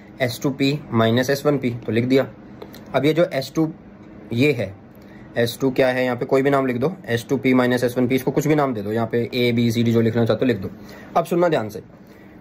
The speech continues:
भाई ये अगर theta है तो ये भी theta होगा, और ये कितना होगा,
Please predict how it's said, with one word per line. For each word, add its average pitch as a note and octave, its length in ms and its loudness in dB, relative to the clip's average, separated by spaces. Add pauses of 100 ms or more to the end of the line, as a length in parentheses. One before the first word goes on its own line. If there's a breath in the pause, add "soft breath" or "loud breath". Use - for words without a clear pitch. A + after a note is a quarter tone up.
भाई E3+ 100 4
ये E3 280 2
अगर F3 220 2
theta D3 320 2
है D3+ 180 -2 (920)
तो - 140 0
ये A#2 160 4
भी C3 100 2
theta C3 280 2
होगा, A#2 300 0 (640)
और A#2 100 2
ये B2+ 180 4
कितना C3 220 2
होगा, B2+ 260 2